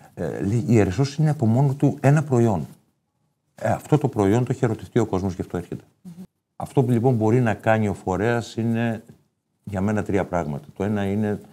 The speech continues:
Speaker 1: να προβάλλει το προϊόν και να το κάνει προϊόν. Γιατί σε πολλά σημεία που λέμε, "Έχουμε μονοπάτια", οκ, έχουμε μονοπάτια. Είναι προϊόν.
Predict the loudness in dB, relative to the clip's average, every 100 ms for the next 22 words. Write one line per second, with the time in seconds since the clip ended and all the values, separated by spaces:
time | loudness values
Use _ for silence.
0 | _ _ _ _ -8 -4 -2 -2 2 2
1 | 4 2 0 -2 -2 0 2 0 -2 -10
2 | _ _ _ _ _ _ _ _ _ -6
3 | -2 -2 -4 -8 -20 -12 -6 2 4 4
4 | -2 -4 -4 -6 -10 -8 -6 -6 -6 -2
5 | -2 -2 -6 -4 -4 -4 -2 -2 -4 -4
6 | -4 -6 -4 -4 -4 -10 -10 -6 -4 -4
7 | -6 -10 -8 -8 -8 -10 -12 _ _ -10
8 | -8 -4 0 0 -2